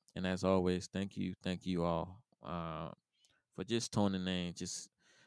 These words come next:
just listening to me rap and just talk about, you know, things. So I appreciate, I appreciate the support, um, so, so much. And as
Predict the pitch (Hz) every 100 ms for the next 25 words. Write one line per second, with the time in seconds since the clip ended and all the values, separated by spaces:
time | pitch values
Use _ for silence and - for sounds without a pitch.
0 | _ - 127 113 113 104 98 95 - 98
1 | 90 87 82 107 - _ _ _ - 87
2 | 90 85 80 - - 90 90 - 85 85
3 | 80 80 82 82 - _ _ _ _ _
4 | _ _ _ _ _ - 85 78 76 -
5 | - 78 71 67 - - _ _ - 85
6 | 78 80 80 - 98 92 85 82 - 92
7 | - 90 92 - 85 80 71 - - -
8 | - - 85 76 - - 76 82 78 107
9 | - 80 - 85 80 82 90 101 - -
10 | - - - - - - - _ - 90
11 | 90 87